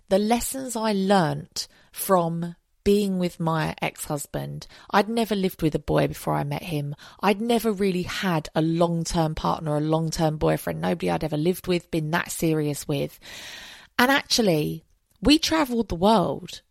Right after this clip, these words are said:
We travelled the motherfucking world. I saw so many countries.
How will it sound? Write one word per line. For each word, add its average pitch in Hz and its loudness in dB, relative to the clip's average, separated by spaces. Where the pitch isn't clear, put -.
We 330 2
travelled 240 -4
the 214 -4
motherfucking 202 -4
world. 185 2
I 247 2
saw 277 0
so 233 0
many 233 -6
countries. 175 -4